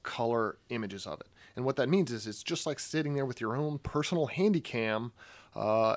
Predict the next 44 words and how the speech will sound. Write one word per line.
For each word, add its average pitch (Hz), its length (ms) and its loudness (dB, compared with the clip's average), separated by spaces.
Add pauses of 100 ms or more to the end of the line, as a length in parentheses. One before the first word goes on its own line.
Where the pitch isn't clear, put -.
and 110 440 -2 (160)
recording 135 380 0
a 117 40 -4
picture 131 280 -2
of 110 60 2
it - 160 -6
as 113 160 -2
it 107 80 -8
goes 110 180 -4
by. - 240 -6
But 117 120 -2
what 123 200 -2
that - 220 -2
tells 185 280 -2
us 120 160 -2
is 113 200 -4
we 135 160 -2
actually 131 240 -6
see - 180 -4
what 127 300 -2
it 135 100 -4
looks 117 340 -4
like 117 220 -2
in 123 140 -4
flight, - 440 -6 (460)
'cause 123 140 -8
what's 127 240 -2 (440)
truly 180 300 0
fascinating 127 500 -6
about, 107 300 -2 (140)
uh, 98 160 -6 (160)
about 110 240 -2
these 110 160 -4
experiments 120 580 -6
is 113 260 -2 (160)
we're, 113 500 -2 (520)
we're 123 180 0
ex-, - 380 -4 (960)
we 127 180 -6
start 170 360 -2
to 135 60 -12
chemically 135 520 -4
break 113 300 -2
down 104 240 -4